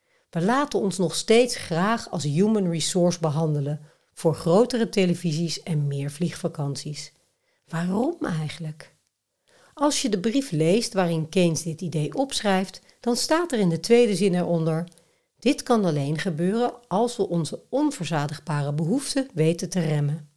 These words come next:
Dat gaat maar matig. We trappen volgens Stegeman telkens weer in de val van meer werken voor onnodige extraatjes dankzij een fout in ons brein.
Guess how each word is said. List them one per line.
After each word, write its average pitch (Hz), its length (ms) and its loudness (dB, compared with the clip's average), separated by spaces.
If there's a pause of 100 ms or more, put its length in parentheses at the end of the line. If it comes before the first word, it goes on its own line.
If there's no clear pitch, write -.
(1120)
Dat 233 360 0
gaat 147 360 -4
maar 165 180 0
matig. 147 720 -4 (260)
We 180 140 -4
trappen 277 340 -4
volgens 185 340 0
Stegeman 165 680 0
telkens 214 420 2
weer 165 200 0
in 170 120 -2
de 143 80 -2
val 185 300 0
van 143 280 -4
meer 190 240 4
werken 165 500 0 (220)
voor - 220 0
onnodige 160 600 -2
extraatjes 151 840 -6
dankzij 175 440 -2
een 147 120 -2
fout 151 340 -4
in 180 120 0
ons 175 180 0
brein. 151 560 -2